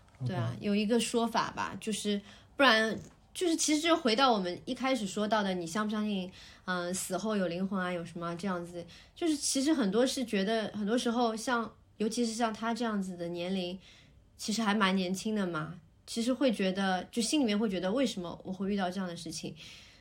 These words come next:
Speaker 1: 就会有这种感觉，我，我是这样认为的啊，
Speaker 2: 嗯。
Speaker 1: 所以需要找一些宗教的寄托，我觉得这也是很能理解的。然后在他的那个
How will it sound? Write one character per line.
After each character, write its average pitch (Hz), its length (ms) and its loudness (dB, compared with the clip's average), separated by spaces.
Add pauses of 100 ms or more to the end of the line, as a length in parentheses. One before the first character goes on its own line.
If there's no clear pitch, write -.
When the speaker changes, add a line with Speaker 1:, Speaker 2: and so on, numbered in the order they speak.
(160)
Speaker 1:
就 247 120 0
会 247 220 6
有 185 100 4
这 196 140 -2
种 180 180 -2
感 160 240 -4
觉， 170 120 -4
我， 170 80 -4 (180)
我 190 100 -4
是 196 140 -4
这 247 100 0
样 220 160 2
认 240 160 2
为 131 180 6
的 127 60 10
啊， 123 200 8
Speaker 2:
嗯。 - 20 -6
Speaker 1:
所 214 220 -2
以 208 180 2
需 190 180 -4
要 233 140 4
找 170 320 -2
一 180 40 -4
些 202 280 -2
宗 233 240 -2
教 226 180 0
的 180 120 -2
寄 196 200 -4
托， 170 300 -10 (560)
我 185 100 -6
觉 175 80 -6
得 196 40 0
这 254 120 2
也 214 80 4
是 190 160 0
很 190 160 0
能 170 120 -4
理 180 180 -4
解 175 220 -6
的。 - 180 -10 (520)
然 196 220 2
后 226 440 4
在 214 520 2
他 262 280 -4
的 202 320 0
那 202 120 -4
个 185 240 -2